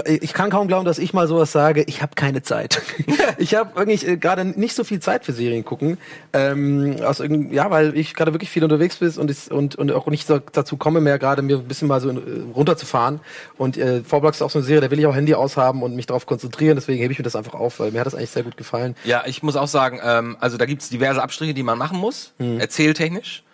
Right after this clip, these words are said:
Speaker 1: Mhm.
Speaker 2: <clears throat> weil es gibt einfach wahnsinnig große Fehler meiner Meinung
Speaker 1: Ja.
Speaker 2: nach da drin.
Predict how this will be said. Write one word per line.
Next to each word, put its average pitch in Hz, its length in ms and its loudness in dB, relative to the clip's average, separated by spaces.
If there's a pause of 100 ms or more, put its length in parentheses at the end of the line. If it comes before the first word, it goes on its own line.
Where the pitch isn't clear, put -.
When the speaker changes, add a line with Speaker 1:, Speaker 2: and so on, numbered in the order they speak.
Speaker 1:
Mhm. 180 260 -2
Speaker 2:
<clears throat> 123 40 -8
weil 123 120 4
es - 80 -8
gibt 139 100 -4
einfach 117 280 -4
wahnsinnig 123 520 -2
große 131 280 -8
Fehler 131 580 -2
meiner 127 260 0
Meinung 131 240 -2
Speaker 1:
Ja. 127 120 4
Speaker 2:
nach 131 60 -4
da 127 120 -6
drin. 143 260 -4